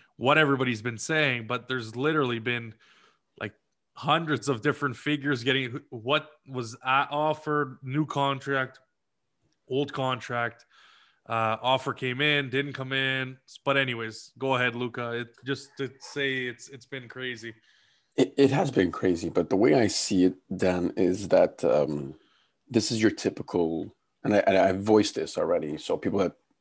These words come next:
Speaker 2: actually
Speaker 1: Yeah.
Speaker 2: see my tweets will know this. I see it as a typical, you know, okay, I'm not gonna say, you know, top, uh, you know, world-class player, but, you know, a relatively talented
Speaker 1: Right.
Speaker 2: player in a young age,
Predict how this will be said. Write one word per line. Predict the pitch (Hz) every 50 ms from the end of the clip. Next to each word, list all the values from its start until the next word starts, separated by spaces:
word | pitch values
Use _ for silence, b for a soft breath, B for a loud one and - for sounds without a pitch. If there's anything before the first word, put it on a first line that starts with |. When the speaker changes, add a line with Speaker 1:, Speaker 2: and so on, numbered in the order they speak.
| _ _ -
Speaker 2:
actually | - - - - 120
Speaker 1:
Yeah. | 113
Speaker 2:
see | - 110
my | 95 87
tweets | 87 - - 127 127 104 85 - -
will | 90
know | 92 101 98 92 82
this. | 80 - - B B B B B B B B B
I | - -
see | 110 - 147
it | 131
as | 110 104
a | 92
typical, | - 107 - - 95 - - 90 90 85 82 85 - _ _ _ _ _ _
you | - 92
know, | 87 82 78 69 - - _ _ _ _ _ _ _ _ _ _ _ _ _ _ _ _
okay, | - 82
I'm | 69 69
not | 80 90 87
gonna | - 85 -
say, | - - 92 87 80 76
you | 73 78
know, | 78 80 80 - - _ _ -
top, | - 101 90 87 - - -
uh, | 92 85 76 - - - - - - - - _ _ _ _ _ _ _ _ _ _ _
you | - 127 110
know, | - - - _ _ -
world-class | - 104 101 98 95 92 - - - 80 76 -
player, | - - - 110 101 90 78 76
but, | 69 76 - B B B B B B B
you | 165
know, | 143 113
a | 107
relatively | 117 127 135 131 127 135 117 117 107 98 98 - - - _ _ _ _ _ -
talented | - - 92 95 98 95 - 120
Speaker 1:
Right. | - -
Speaker 2:
player | - - 78 69 69 85
in | 92 92
a | 87
young | 92 - 92 101 98
age, | 90 82 80 107 127 - -